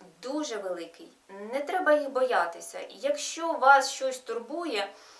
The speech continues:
обговоріть це питання з лікуючим лікарем. Головне не забувати, що антидепресанти — це не чарівні таблетки.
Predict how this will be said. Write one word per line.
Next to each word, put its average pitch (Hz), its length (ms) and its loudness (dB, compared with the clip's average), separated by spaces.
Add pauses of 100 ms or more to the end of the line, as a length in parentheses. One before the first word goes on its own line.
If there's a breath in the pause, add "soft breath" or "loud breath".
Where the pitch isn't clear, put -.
(260 loud breath)
обговоріть 311 720 0
це 233 100 -4
питання 302 580 0
з - 80 -10
лікуючим 196 600 -10
лікарем. 180 500 -14 (880 loud breath)
Головне 233 360 -2
не 226 120 -8
забувати, 233 680 0 (480 loud breath)
що - 160 -4
антидепресанти — 240 880 -4
це 349 160 -6
не 349 100 -10
чарівні 302 380 -4
таблетки. 185 640 -4